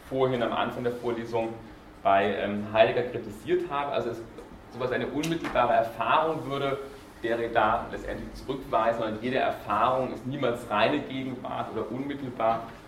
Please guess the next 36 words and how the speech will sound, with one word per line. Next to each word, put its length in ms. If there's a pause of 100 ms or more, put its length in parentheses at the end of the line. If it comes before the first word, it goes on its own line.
(180)
sondern 240
sie 60
ist 120
immer 200
schon 220
letztendlich 360
so 60
eine 240 (220)
Kette, 380 (520)
der 80 (220)
Effekt 360
einer 140
Kette 300
von 180
differenziellen 720
Zeichen. 500 (500)
Sie 60
ist 60
in 140
dem 220
Sinne, 200
würde 120
Derrida 360
sagen, 320
immer 140
schon 200
graphematisch 680 (160)
verfasst. 380 (1200)
Der 80
Punkt, 460
und 120
das 160
ist 100
jetzt 160
das, 200
was 100